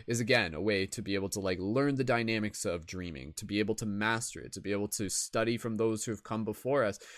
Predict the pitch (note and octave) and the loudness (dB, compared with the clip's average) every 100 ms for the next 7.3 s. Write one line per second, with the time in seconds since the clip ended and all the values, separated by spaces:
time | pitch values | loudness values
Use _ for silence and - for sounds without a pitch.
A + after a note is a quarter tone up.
0 | - A#2 A2+ B2 B2+ B2+ A#2 G2+ A2 A2+ | -8 -4 2 6 6 4 0 4 6 6
1 | G2+ G#2+ G2+ G#2 G2+ G#2+ C3 - - D3 | 4 2 2 0 -2 2 0 0 0 0
2 | D#3+ G#2+ F#2+ G#2+ G2+ G2+ F#2+ A2 G#2 G2+ | 0 0 2 2 2 -2 0 0 0 0
3 | - - - A2+ B2+ C#3+ C3 - B2 B2+ | -2 -12 -10 -2 4 6 4 4 6 8
4 | A2 F2+ F#2 F#2 G#2 G#2+ F2+ F2 F#2+ G#2+ | 6 6 0 2 4 4 2 0 2 4
5 | F2+ E2 D#2+ G2 F2+ F#2+ G2 F#2+ F#2 G#2 | 2 -6 0 0 0 0 0 0 -2 -2
6 | F2+ F2 D#2 F2+ - F#2+ F#2+ G#2 G2 F#2 | -2 -2 0 -2 -4 -10 -2 0 0 -4
7 | F#2 F2+ | -4 -4